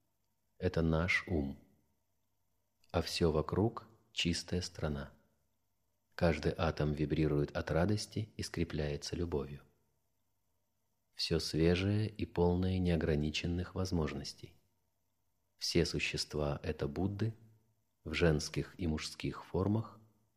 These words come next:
знают они об этом сами или нет. Звуки — это мантры,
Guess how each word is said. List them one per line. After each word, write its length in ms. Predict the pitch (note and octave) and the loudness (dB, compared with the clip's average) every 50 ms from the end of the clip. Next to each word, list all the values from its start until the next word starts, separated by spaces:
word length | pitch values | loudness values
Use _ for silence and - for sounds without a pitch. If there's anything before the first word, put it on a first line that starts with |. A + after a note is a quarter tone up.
| _ _ _ _ _ | _ _ _ _ _
знают 480 | D#2+ D2+ D#2 D#2 D#2 D#2+ E2 E2 - F2+ | -6 -2 2 2 4 4 4 2 2 0
они 160 | F2+ F#2+ F#2 | 0 2 2
об 140 | F#2 F2 E2+ | 2 2 0
этом 240 | F#2 F#2 - G2 F#2+ | 0 -2 -2 -2 -2
сами 400 | - - - G#2+ G2+ F#2+ F#2+ F#2 | -4 -4 -4 -4 -4 -2 -2 -4
или 280 | - - - - E2 D#2+ | -6 -8 -8 -6 -4 -4
нет. 340 | D#2 C#2+ C2+ - - - _ _ _ _ _ _ _ _ _ _ _ _ _ _ _ _ _ _ - | -4 -6 -8 -10 -14 -20 _ _ _ _ _ _ _ _ _ _ _ _ _ _ _ _ _ _ -8
Звуки — 440 | D#2 D2+ D2+ D2+ D#2 D2 - - C#2 C#2 - | -4 -2 0 2 0 0 0 -2 -2 -2 -2
это 200 | - D#2 - D2 | -4 -4 -2 -2
мантры, 540 | C#2+ C#2+ D2+ D#2+ F2+ G2+ G2+ G2+ A2+ A#2 A#2 | 0 2 2 2 2 0 0 -2 -4 -4 -6